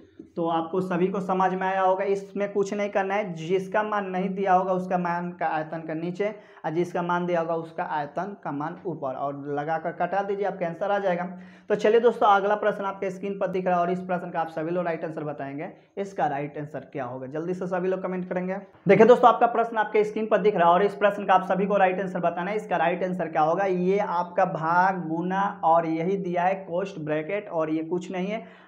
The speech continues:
आप सभी इसको आसानी से बना सकते हैं, बस आप बनाइए, डर कर भागिए मत क्लास छोड़कर, ठीक है। आप सभी लोग बनाएंगे,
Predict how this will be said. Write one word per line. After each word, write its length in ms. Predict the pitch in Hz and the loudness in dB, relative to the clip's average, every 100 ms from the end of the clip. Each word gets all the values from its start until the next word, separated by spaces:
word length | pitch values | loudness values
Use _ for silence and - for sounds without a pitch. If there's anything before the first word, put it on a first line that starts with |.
| 165 | 0
आप 140 | 165 | 0
सभी 300 | - 175 208 | 0 -2 -2
इसको 380 | 220 208 185 190 | -4 -6 -4 0
आसानी 340 | 175 175 170 180 | 0 -2 -6 -6
से 100 | 160 | -6
बना 200 | 160 160 | -4 -4
सकते 300 | 160 160 175 | -4 -8 -6
हैं, 160 | 180 160 | -6 0
बस 260 | 190 190 165 | 0 0 -4
आप 200 | 160 160 | -4 -2
बनाइए, 460 | 151 156 160 196 180 | -2 0 0 0 -2
डर 260 | 147 170 175 | -2 -2 -2
कर 200 | 180 185 - 151 | -6 -6 -10 -10
भागिए 440 | 143 143 147 180 | -6 -4 -4 -4
मत 240 | 175 180 180 | -4 -6 -6
क्लास 260 | 156 151 - | -4 -4 -4
छोड़कर, 420 | - 135 127 - - - - | -8 -8 -10 -12 -16 -20 -2
ठीक 140 | 190 220 | 2 2
है। 80 | |
आप 180 | 202 180 | 6 4
सभी 240 | 180 190 240 | 6 4 4
लोग 200 | 254 202 | 2 2
बनाएंगे, 540 | 196 185 190 202 214 | 4 4 2 0 -4